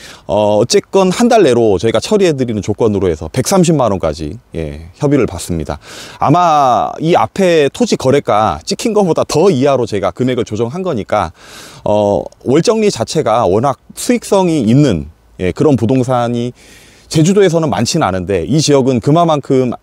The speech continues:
뭐 에어비앤비든 제주도에 숙박을 찾아서 오신 분들에게는 정말 최고의 위치가 아닌가 하는 생각이 들고요. 예. 오늘도 여러분들에게 좋은 물건을 거래드리기 위해, 예, 또 노력하는 이 소장이 되겠습니다.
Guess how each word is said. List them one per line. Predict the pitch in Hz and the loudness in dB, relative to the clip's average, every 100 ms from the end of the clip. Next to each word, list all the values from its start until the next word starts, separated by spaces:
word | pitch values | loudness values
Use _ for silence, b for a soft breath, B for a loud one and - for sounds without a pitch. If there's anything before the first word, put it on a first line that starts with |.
| - | -6
뭐 | 98 95 | 0 2
에어비앤비든 | 123 156 147 143 127 113 90 85 | 4 2 2 -2 -2 -4 -4 -6
제주도에 | 110 117 127 127 123 113 113 104 - - | -4 -4 -2 -2 2 4 2 0 -4 -10
숙박을 | - 226 - 208 180 170 | -6 -4 0 2 4 2
찾아서 | - 190 185 165 | 0 -2 0 2
오신 | 117 113 147 | 2 2 0
분들에게는 | 127 120 107 95 95 101 | -2 0 0 0 -4 -4
정말 | 95 95 98 90 B B B B B | -4 -2 -4 -6 B B B B B
최고의 | - 233 214 147 | -2 2 4 4
위치가 | 101 - 120 | 0 -4 -4
아닌가 | 87 90 95 | -4 -4 -6
하는 | 95 | -8
생각이 | 95 170 156 131 | -6 -4 -4 -4
들고요. | 98 92 85 98 101 _ - | -4 -4 -4 -6 -12 _ -10
예. | 82 82 - - b b b b - | -8 -10 -16 -20 b b b b -2
오늘도 | 120 135 131 | 0 4 4
여러분들에게 | 104 113 110 104 92 90 123 | 4 2 0 0 0 -2 -4
좋은 | - 139 151 | -4 0 2
물건을 | 143 123 123 143 220 B B B B | 2 0 0 -2 -6 B B B B
거래드리기 | 113 120 107 98 82 | 0 0 0 -2 -2
위해, | 78 71 131 - - | -4 -4 -12 -16 -14
예, | 71 | -10
또 | - 90 | -2 2
노력하는 | 110 120 120 110 90 | 2 2 0 -2 -2
이 | |
소장이 | 98 87 85 | -2 -4 -6
되겠습니다. | 80 78 73 - - 76 | -8 -10 -12 -18 -16 -16